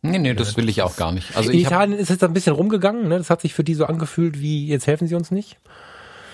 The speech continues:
Speaker 2: Hoffentlich
Speaker 1: Ich
Speaker 2: kriegen
Speaker 1: mag
Speaker 2: wir das
Speaker 1: aber
Speaker 2: wieder
Speaker 1: auch
Speaker 2: gerade gezogen, so, ne?
Speaker 1: Ich, ich mag aber auch kurz dein, äh, dein Wort korrigieren, was ja auch der Spahn x-mal betont hat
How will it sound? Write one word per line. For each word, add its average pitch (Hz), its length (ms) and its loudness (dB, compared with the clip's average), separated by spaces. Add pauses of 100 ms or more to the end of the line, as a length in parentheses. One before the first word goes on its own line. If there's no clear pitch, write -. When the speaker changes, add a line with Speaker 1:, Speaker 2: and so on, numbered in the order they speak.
(1000)
Speaker 2:
Hoffentlich 131 240 2
Speaker 1:
Ich - 40 -4
Speaker 2:
kriegen 156 80 6
Speaker 1:
mag 147 60 6
Speaker 2:
wir 147 40 2
das 131 120 2
Speaker 1:
aber 123 100 4
Speaker 2:
wieder 131 40 2
Speaker 1:
auch 120 60 -4
Speaker 2:
gerade 113 180 0
gezogen, 104 480 -2
so, 107 240 -8
ne? 104 80 -4
Speaker 1:
Ich, 117 160 -2 (120)
ich 127 160 0
mag 131 180 2
aber 113 140 0
auch 107 60 -2
kurz - 200 -4
dein, 113 480 -2
äh, - 320 -6
dein 110 240 2
Wort 113 160 0
korrigieren, 117 560 0
was 107 80 -2
ja 101 80 -2
auch 98 100 -6
der 95 400 -4
Spahn 117 600 0 (100)
x-mal 117 460 0
betont 117 300 0
hat 120 200 -4